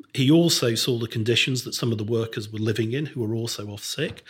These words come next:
And he saw what was happening in Russia with the revolution and the spread of communism. And he thought, "There's got to be a better way of doing business."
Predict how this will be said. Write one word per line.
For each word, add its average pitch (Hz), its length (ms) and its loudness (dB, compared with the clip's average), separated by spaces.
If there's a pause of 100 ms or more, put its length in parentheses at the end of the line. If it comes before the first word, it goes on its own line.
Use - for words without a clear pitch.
(580)
And 156 300 6
he 139 160 4
saw 127 320 6
what 117 200 2
was 131 140 0
happening 113 360 -2
in 107 100 0
Russia 123 320 0
with 113 160 -6
the 107 80 -4
revolution 107 680 0
and 110 100 0
the 110 60 -2
spread 117 260 0
of 107 80 -4
communism. 113 520 2
And 123 80 -2
he 135 80 0
thought, 156 280 2
"There's 143 200 -2
got - 320 -8
to 147 100 0
be 127 120 2
a 120 60 2
better 117 200 0
way 117 180 2
of 101 100 -2
doing 113 220 -2
business." 120 500 -4